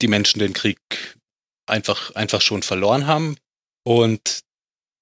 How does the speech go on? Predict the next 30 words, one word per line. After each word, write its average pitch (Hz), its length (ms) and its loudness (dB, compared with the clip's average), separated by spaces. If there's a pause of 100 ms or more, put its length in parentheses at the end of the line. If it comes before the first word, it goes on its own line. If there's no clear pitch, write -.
(100)
dass - 220 0
es 117 160 2
Schlauste 120 440 2
ist, 117 240 0
jetzt 110 160 -2
einfach 110 400 -4 (160)
wegzurennen 127 580 2
und 117 140 -4
irgendwo 120 320 0
eine 120 120 0
sichere 113 360 0
Stelle 113 340 0
zu - 140 -6
finden 110 400 -2
und 104 160 -6
erstmal 107 420 -2
wieder 104 180 2
auf 101 100 -2
die - 100 -8
Füße 120 340 -2
zu - 160 -6
kommen. 110 380 -4
Und 110 180 -8
ganz 101 260 0
wichtig, 113 460 -2 (640)
äh, 110 500 2
viele 107 300 -4
Kinder 92 300 -4
zu - 160 -8
kriegen. 78 360 -12